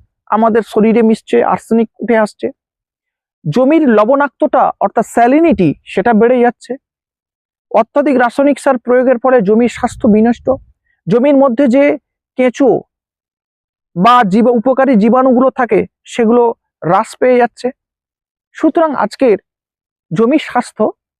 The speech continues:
একেবারেই শেষের মুখে এসে দাঁড়িয়ে গেছে। তাই মাটির স্বাস্থ্যটা আগে আপনাকে সঠিকভাবে মাটির জৈব সার, রাসায়নিক সার এবং জীবাণু সারের সংমিশ্রণ ব্যালেন্স করে আপনাকে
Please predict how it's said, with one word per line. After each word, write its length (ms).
একেবারেই 600
শেষের 380
মুখে 220
এসে 160
দাঁড়িয়ে 340
গেছে। 200
তাই 120
মাটির 380
স্বাস্থ্যটা 760
আগে 280
আপনাকে 460
সঠিকভাবে 800
মাটির 460
জৈব 340
সার, 340
রাসায়নিক 580
সার 280
এবং 380
জীবাণু 380
সারের 260
সংমিশ্রণ 760
ব্যালেন্স 400
করে 220
আপনাকে 560